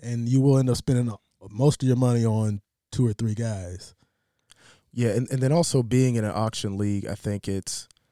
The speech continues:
Speaker 2: even come, even w-, with or without draft money, it makes the draft much more difficult because top guys are being kept.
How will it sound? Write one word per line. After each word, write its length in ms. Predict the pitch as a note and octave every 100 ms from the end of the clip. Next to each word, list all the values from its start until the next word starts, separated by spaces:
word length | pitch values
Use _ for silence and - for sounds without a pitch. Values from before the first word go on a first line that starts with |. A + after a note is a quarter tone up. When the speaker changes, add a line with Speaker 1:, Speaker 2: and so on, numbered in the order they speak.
| _ _ _ _ _ _ _ _
Speaker 2:
even 200 | B2 A#2+
come, 240 | - C#3 A#2
even 220 | D3+ D3
w-, 200 | A2+ B2 -
with 240 | B2+ F3+ D3+
or 40 |
without 420 | C3 C3 B2+ G#2 _ _ -
draft 320 | B2 A#2 A2+
money, 460 | G#2 G#2 A2+ C3+ B2+ _
it 100 | A#2+
makes 280 | A2+ A#2 -
the 60 | A2
draft 360 | A2 G#2 G2+ G#2+
much 260 | A2 A2
more 120 | A2
difficult 400 | G2+ A2 F#2+ G2
because 600 | G2+ - A2 G2+ G2 G#2 - -
top 220 | A2 G#2
guys 240 | G2+ G2
are 40 | -
being 180 | F2+ G2
kept. 340 | - - -